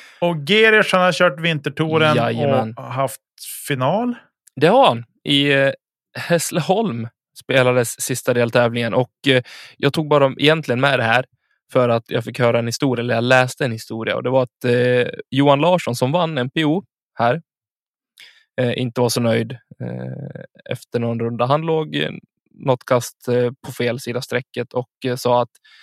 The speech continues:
Speaker 2: "Ja, vinner jag idag, då badar jag." Och han vann.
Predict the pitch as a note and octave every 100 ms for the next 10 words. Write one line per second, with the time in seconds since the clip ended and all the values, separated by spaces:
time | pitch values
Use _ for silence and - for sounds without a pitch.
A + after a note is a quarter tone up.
0 | - - - C#3 E3 E3+ C#3 B2+ B2 C3
1 | B2+ G#2+ G2 - - _ _ _ _ _
2 | _ _ _ _ _ - - - - _
3 | - E3 E3 D#3 A2+